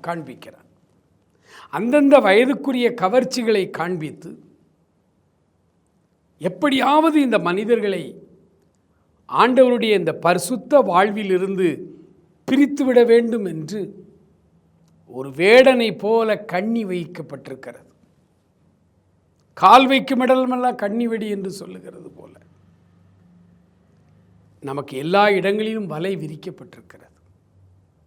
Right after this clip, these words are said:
அதிலிருந்து நாம் தப்ப வேண்டுமானால்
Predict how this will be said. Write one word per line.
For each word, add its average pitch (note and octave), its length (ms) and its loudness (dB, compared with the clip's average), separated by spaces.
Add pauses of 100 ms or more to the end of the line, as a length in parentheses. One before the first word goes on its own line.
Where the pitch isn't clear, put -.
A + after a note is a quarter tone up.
(1500)
அதிலிருந்து G3+ 680 -2 (1400)
நாம் B2+ 300 -14
தப்ப D#3 360 -2
வேண்டுமானால் - 760 -8